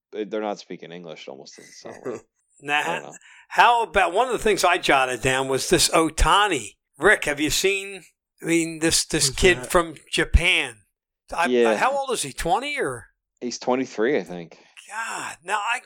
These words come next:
Speaker 2: can't imagine he speaks one lick of English.
Speaker 3: Is this the baseball player?
Speaker 2: Yeah.
Speaker 3: Yeah.
Speaker 1: Probably, uh,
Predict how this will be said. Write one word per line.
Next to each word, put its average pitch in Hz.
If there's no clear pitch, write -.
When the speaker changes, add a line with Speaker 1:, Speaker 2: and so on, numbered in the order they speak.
Speaker 2:
can't 269
imagine 190
he 160
speaks -
one 202
lick 208
of 131
English. 151
Speaker 3:
Is 127
this 139
the -
baseball 120
player? 180
Speaker 2:
Yeah. 104
Speaker 3:
Yeah. 98
Speaker 1:
Probably, 139
uh, 127